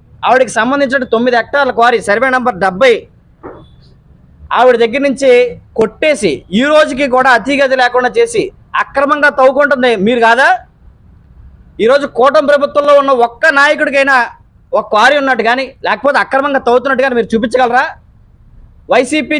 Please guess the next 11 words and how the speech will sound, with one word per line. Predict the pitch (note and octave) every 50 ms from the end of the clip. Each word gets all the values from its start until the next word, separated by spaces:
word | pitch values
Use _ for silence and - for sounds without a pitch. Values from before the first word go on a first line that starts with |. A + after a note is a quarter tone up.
| A#3+ - -
చెంచాలకి | C4 B3+ C#4 B3 - E4 E4 D#4 C#4+ A#3 B3 A#3 C4 C#4 - - _ _ _ _ _ _ _
మేము | A3+ C4+ B3+ - C4
పది | C4 B3+ C4+ B3+
చూపిస్తాం | C#4 C#4+ C#4 E4 - - C#4 A#3+
అలాంటివి. | B3 B3 A3+ F#3 D#3 A#2+ _ _ - _ _ _ _ _ _ _ _ _ _ _ _
ఈ | C#3+ D#3+ G#3 B3
రోజు | C4 C#4+ D4 C#4 B3 C#4
వరకు | C4+ B3+ B3 - - B3 C#4 D#4 E4+ F4 E4+ - - - C#3 D#3+
ఆంధ్రప్రదేశ్ | G3 G#3 A#3+ A#3 C4 B3+ C4 B3+ - - A3 G#3+
రాష్ట్రంలో | G#3+ G#3 - A3 G#3+ A3 B3 D4+ E4 D#4+ C4 - _ _ _ _ _ _ F3
మీరు | G#3 B3+ C4+ C4+ B3+